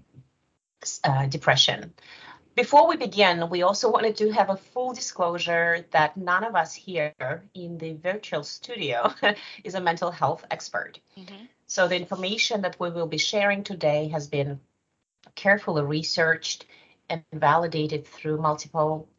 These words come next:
Speaker 1: reputable sources. But again, we're not experts.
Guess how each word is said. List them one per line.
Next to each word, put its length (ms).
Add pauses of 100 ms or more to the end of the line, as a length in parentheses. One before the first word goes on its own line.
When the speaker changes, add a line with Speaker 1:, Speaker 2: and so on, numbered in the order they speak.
(160)
Speaker 1:
reputable 460
sources. 600 (1080)
But 140
again, 220
we're 140
not 220
experts. 600